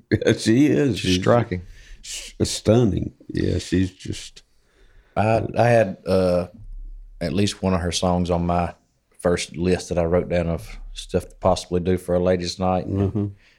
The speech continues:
Speaker 3: It's just too, too hard to sing. I couldn't
Speaker 2: Yeah.
Speaker 3: figure it out, how to do it.
Speaker 1: You remember which one? You
Speaker 3: Wrecking Ball.
Speaker 1: Oh, yeah.
Speaker 3: You know that one?
Speaker 2: Yeah.
Speaker 3: It's from the nineties, I think.
Speaker 1: Mm-hmm.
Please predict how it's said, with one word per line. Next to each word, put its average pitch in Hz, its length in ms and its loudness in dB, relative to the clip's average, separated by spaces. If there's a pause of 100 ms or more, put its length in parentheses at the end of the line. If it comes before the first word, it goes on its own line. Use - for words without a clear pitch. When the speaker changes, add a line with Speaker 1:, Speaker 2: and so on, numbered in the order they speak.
(440)
Speaker 3:
It's - 100 -20
just - 200 -16
too, - 200 -10 (180)
too 107 140 -4
hard 92 280 -2
to 95 60 -10
sing. - 440 -12 (140)
I - 60 -12
couldn't - 260 -4
Speaker 2:
Yeah. 90 60 2
Speaker 3:
figure 85 220 -2
it 82 80 -8
out, 92 320 -8
how - 340 -6
to 90 80 -4
do 92 300 0
it. - 80 -8 (320)
Speaker 1:
You 104 180 2
remember 107 260 4
which - 340 -2
one? 120 260 2 (220)
You 107 200 -4
Speaker 3:
Wrecking 107 340 2
Ball. 85 420 2 (400)
Speaker 1:
Oh, 107 540 2
yeah. - 300 -8 (1400)
Speaker 3:
You 90 80 -2
know 90 80 4
that 90 140 2 (840)
one? 104 100 2
Speaker 2:
Yeah. 90 120 2 (260)
Speaker 3:
It's - 100 -12
from 92 220 2
the 87 60 2
nineties, 87 460 2
I 80 100 -2
think. 95 300 0
Speaker 1:
Mm-hmm. 107 640 2